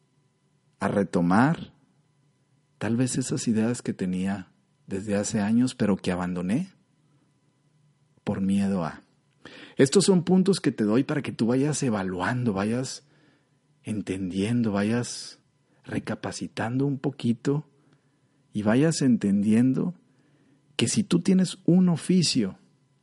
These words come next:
de panadero, de empresario, de paletero, de carpintero, de arquitecto, de obrero, de mecánico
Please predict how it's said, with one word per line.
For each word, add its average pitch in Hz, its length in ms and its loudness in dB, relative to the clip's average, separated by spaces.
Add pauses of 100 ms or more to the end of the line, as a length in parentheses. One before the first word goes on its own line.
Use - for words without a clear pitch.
(140)
de 104 100 0
panadero, 95 760 -2 (1000)
de 107 80 0
empresario, 95 840 0 (3250)
de 127 100 -2
paletero, 87 760 0 (400)
de - 140 0
carpintero, 87 840 -2 (1200)
de 104 80 2
arquitecto, - 840 -4 (1200)
de 98 100 0
obrero, 87 460 -2 (600)
de 104 140 -2
mecánico 92 800 -2